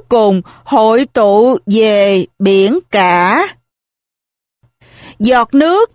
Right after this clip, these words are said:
từng chết trên con đường này ư? Không đâu, mỗi giai đoạn nó lại có một biểu hiện mới. Tương tự như vậy, ý nghĩ rằng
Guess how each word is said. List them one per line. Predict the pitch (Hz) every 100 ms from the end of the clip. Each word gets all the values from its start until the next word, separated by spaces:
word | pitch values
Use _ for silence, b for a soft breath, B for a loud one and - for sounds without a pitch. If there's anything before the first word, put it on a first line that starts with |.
| -
từng | 240 196
chết | 180 269 320 392 -
trên | 349 330
con | 330 320
đường | 247 202
này | 202 196 180 -
ư? | 262 339 349 - _ _ _ _ _
Không | 370 302 262
đâu, | 277 285 269 B B
mỗi | 208 226
giai | 302 349
đoạn | 247 208 180 285 294 B -
nó | 233 330
lại | 381 202 180 -
có | 226 226 262 403
một | 269 190 185 202 -
biểu | 190 311
hiện | 330 185 202
mới. | 233 254 311 440 - _ _ _ _ b b _
Tương | 320 320
tự | 233
như | 208 262 320 285
vậy, | 214 196 185 202 214 b b _
ý | 269 381
nghĩ | 349 196 214 381
rằng | - 226 190